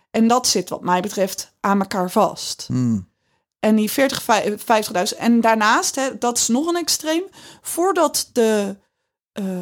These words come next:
Speaker 1: transformatie in de jeugdzorg was, hè, de hervorming in tweeduizend vijftien, dus naar de gemeentes toe, was er één op de, geloof ik, dertig kinderen of iets dergelijks in jeugdzorg. En nu is dat in sommige gemeentes één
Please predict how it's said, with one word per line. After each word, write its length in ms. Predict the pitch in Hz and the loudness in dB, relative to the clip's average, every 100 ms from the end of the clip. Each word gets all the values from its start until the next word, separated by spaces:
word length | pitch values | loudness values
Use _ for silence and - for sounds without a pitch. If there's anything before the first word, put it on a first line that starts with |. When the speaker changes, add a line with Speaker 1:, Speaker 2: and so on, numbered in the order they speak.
| 175 180 | -10 -4
Speaker 1:
transformatie 640 | - 233 247 240 359 - | 0 2 4 4 2 2
in 60 | 269 | 2
de 60 | 269 | 4
jeugdzorg 320 | 311 339 - | 2 0 0
was, 240 | 269 302 | 0 0
hè, 100 | 294 453 - | -2 -6 -6
de 80 | |
hervorming 720 | 214 214 214 262 233 208 190 - | -4 -4 -2 2 4 2 -2 -4
in 140 | 226 | -4
tweeduizend 500 | 202 214 190 202 202 | -2 -2 -2 -4 -4
vijftien, 560 | - 277 330 - 349 302 | 0 2 2 -2 -2 -2
dus 260 | 208 - - | -2 -4 -4
naar 440 | 220 214 202 202 | -2 2 2 0
de 300 | 190 185 185 - _ _ | 0 -2 -4 -10 _ _
gemeentes 580 | - 226 247 311 302 - | -4 2 4 2 0 -2
toe, 260 | - 359 - - - - | 0 -2 -2 -12 -20 -6
was 200 | 220 - | -2 0
er 100 | - | 0
één 300 | - 269 269 | 2 4 4
op 200 | 240 233 | 0 -2
de, 100 | 202 | -2
geloof 300 | 208 233 190 | -2 0 -2
ik, 80 | 190 - | -4 -8
dertig 360 | - 277 - - | -6 -6 -6 -8
kinderen 360 | 285 262 262 - | 0 2 0 -2
of 140 | 208 | -6
iets 180 | 214 - | -6 0
dergelijks 520 | 220 220 220 - - | 0 0 -4 -6 -2
in 360 | 233 208 196 - _ _ _ | 2 2 0 -6 _ _ _
jeugdzorg. 600 | 208 285 302 - 262 254 | 0 2 2 0 0 0
En 140 | - 226 | 2 4
nu 180 | 277 262 | 4 2
is 220 | 240 - | -2 -2
dat 180 | 226 226 | -2 -2
in 80 | |
sommige 420 | 196 320 330 - 240 | 0 0 0 -2 -4
gemeentes 600 | 240 233 294 - - - | -2 0 0 -2 -6 0
één 340 | 269 302 302 | 2 2 0